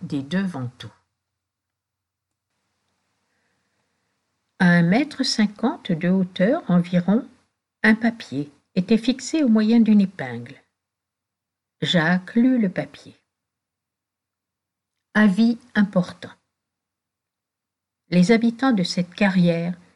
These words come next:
sont instamment priés de se mettre en communication avec nous. Il leur suffira de pousser trois cris distincts, auxquels nous répondrons aussitôt. Il n'y avait pas de signature,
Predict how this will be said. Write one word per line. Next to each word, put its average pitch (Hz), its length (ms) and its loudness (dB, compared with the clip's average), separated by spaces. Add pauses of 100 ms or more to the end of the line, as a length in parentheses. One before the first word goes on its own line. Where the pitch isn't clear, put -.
(140)
sont 185 300 0
instamment 233 480 0
priés 196 540 -2
de 208 120 -8
se 185 160 -4
mettre 202 320 0
en 175 60 0
communication 214 920 0
avec 180 360 -2
nous. 127 180 -10 (1300)
Il 175 140 2
leur 175 140 0
suffira 233 460 0
de 214 120 0
pousser 180 520 -4
trois 233 280 -2
cris 214 260 -4
distincts, 156 560 -8 (800)
auxquels 165 520 -2 (200)
nous 208 140 4
répondrons 190 680 0
aussitôt. - 480 -6 (2250)
Il 170 80 0
n'y 180 160 4
avait 170 180 0
pas 202 220 0
de 185 100 0
signature, 170 800 -6